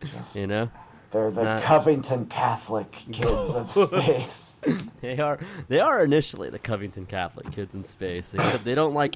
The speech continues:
Speaker 2: any human. So
Speaker 1: No.
Speaker 2: actually, they're a little better than them. They actually
Speaker 1: They're
Speaker 2: at least have a, a, a moral compass, you know, at least
Speaker 1: Yeah.
Speaker 2: have some integrity. But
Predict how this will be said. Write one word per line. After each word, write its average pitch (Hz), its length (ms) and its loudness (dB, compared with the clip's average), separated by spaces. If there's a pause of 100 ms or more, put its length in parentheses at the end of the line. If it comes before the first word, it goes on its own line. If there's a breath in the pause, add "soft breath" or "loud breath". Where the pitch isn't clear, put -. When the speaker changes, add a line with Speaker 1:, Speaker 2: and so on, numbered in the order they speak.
Speaker 2:
any 135 240 -2
human. 90 540 -6
So 110 160 -4
Speaker 1:
No. 117 80 6
Speaker 2:
actually, 147 240 4
they're 127 100 0
a 127 60 0
little 139 180 4
better 110 340 2
than 92 200 -6
them. 92 240 -4
They 98 60 -4
actually 127 240 2
Speaker 1:
They're 147 100 2
Speaker 2:
at 110 80 -4
least 123 160 -8
have 117 260 -2 (260 soft breath)
a, 113 80 -4
a, 113 260 -2 (100)
a - 20 -4
moral 123 320 2
compass, 90 560 -6
you 107 60 -6
know, 104 80 -4
at 101 80 -6
least 135 160 2
Speaker 1:
Yeah. 123 100 2
Speaker 2:
have 110 100 -4
some 113 160 -6
integrity. 92 600 -6
But 90 280 -6